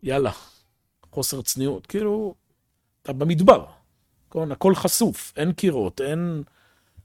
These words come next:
עם ישראל כזכור במדבר, אנחנו נראה את זה בפרשת בלק, שבלק מאוד מתרגש מזה ש"מה טובו עליך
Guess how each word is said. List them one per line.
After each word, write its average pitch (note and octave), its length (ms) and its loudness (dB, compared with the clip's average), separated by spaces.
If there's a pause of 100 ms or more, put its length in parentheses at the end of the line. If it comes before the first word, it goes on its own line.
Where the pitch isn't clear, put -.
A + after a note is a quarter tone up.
(260)
עם G2+ 160 -4
ישראל A2 340 -2
כזכור G2 480 -6
במדבר, G2 600 -4
אנחנו F2+ 180 -8
נראה G2+ 260 -4
את G#2 80 -6
זה F#2 80 -10
בפרשת F2+ 480 -8
בלק, G2+ 600 -6
שבלק G2+ 560 -8
מאוד A2 340 -6
מתרגש G2+ 640 -4
מזה A2+ 420 -4
ש"מה G#2+ 420 -6
טובו B2+ 500 -4
עליך A#2+ 260 -6